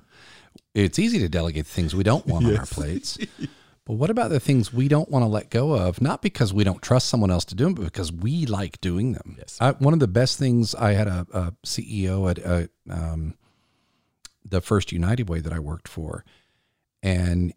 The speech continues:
Speaker 1: he, he would miss a board meeting every once in a while, maybe one or two a year. Uh, and I kinda felt like it was on purpose, but, you know, he would, he, whatever the reason was, he didn't cancel the board meeting.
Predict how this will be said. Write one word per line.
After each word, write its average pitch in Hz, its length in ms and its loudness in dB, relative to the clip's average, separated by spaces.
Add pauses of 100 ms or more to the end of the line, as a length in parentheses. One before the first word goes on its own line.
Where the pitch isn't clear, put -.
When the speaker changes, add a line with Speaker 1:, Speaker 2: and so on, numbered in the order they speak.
Speaker 1:
he, 135 800 -4 (360)
he 160 460 -2
would 123 300 -2
miss 98 480 2
a 95 60 -2
board 95 340 -2
meeting 92 420 0
every 110 240 -4
once 139 360 -2
in - 80 2
a - 40 0
while, - 320 -8
maybe 190 220 -6
one 139 260 -2
or 131 60 0
two 110 260 -4
a 95 60 0
year. 92 440 -4 (1200)
Uh, 113 80 -4 (340)
and 113 160 2 (120)
I 143 140 -2
kinda 127 440 0
felt 120 240 -2
like 127 160 0
it 120 80 -6
was 107 140 0
on 92 160 2
purpose, 131 480 -2
but, 104 360 0
you 147 80 0
know, 196 120 2
he 139 120 2
would, 151 200 -4 (160)
he, - 140 -6 (260)
whatever 139 400 2
the 107 120 0
reason 110 380 2
was, 80 380 -2 (640)
he - 160 0
didn't 220 200 -2
cancel 226 300 -2
the 85 60 -4
board 80 220 -4
meeting. - 240 -10